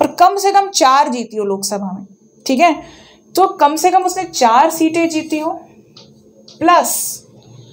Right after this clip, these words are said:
जितनी total voting हुई है ना, उसमें से कम से कम six percent vote उसको मिले। भारत में जितने लोकसभा चुनाव में total votes डले, उसके कम, कम से कम six percent vote उस party के मिले हों,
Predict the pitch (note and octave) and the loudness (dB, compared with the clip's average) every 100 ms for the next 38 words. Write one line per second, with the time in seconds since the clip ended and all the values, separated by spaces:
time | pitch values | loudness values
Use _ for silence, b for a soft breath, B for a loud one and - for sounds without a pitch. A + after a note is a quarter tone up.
0 | B B B - A#3+ C4+ D#4 G4+ G#4+ E4 | B B B -8 -4 -2 0 2 2 6
1 | C#4 C#4+ G4 G4+ E4 D#4 F4 E4 D4 D4 | 6 6 4 4 2 0 -4 -4 -2 0
2 | F4+ F4 F4 E4+ E4+ D4+ D4+ E4 C#4+ G4 | 0 -2 -4 -4 -2 -2 -2 -2 -2 -2
3 | - - G4+ G4+ - - D4+ C#4+ - F#4+ | -6 0 0 0 -6 2 2 2 -4 -6
4 | F#4+ A#3+ G3 A3+ D4 G4+ - D4 - - | -4 -8 -2 2 2 2 -4 -8 -10 -4
5 | D#4+ B3 G#3 G3+ G#3+ A#3 A3+ C#4+ D4 C4+ | 0 0 0 -2 0 2 4 4 2 0
6 | B3 B3+ F#4 B B B B A3+ B3+ D#4 | 0 0 -2 B B B B -2 0 0
7 | F#4+ D4+ C#4+ D#4 D#4 D#4 C4+ C#4+ D#4 D#4+ | 4 4 4 4 2 0 0 2 2 2
8 | B3+ C4 E4 D#4+ A#3 B3+ B3+ A#3 A3 G3+ | 2 4 2 2 2 2 0 0 0 0
9 | - B B B B C4 D#4 D#4+ D#4+ D4 | -4 B B B B 0 2 4 2 0
10 | D4+ - C4+ D4 E4 E4 E4+ E4 - C#4 | -10 -4 -4 -4 -6 -4 -4 -4 -2 0
11 | B3+ D#4+ C#4 C4+ - - - A#3+ A3 G#3 | 2 0 2 2 2 0 4 4 2 -4
12 | G#3 G3 G3 | -8 -8 -10